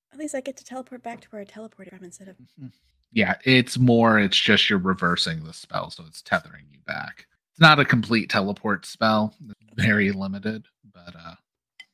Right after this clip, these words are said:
Speaker 2: it's kinda like a beginner's spell.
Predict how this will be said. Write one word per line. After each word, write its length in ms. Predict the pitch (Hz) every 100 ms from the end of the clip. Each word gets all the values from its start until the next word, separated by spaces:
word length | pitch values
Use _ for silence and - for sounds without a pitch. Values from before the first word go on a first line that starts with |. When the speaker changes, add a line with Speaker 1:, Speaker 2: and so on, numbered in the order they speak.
| _ _ _ -
Speaker 2:
it's 200 | 127 -
kinda 320 | - 135 120 110
like 260 | 104 98
a 120 | 90 90
beginner's 640 | - - 95 85 170 -
spell. 400 | - - -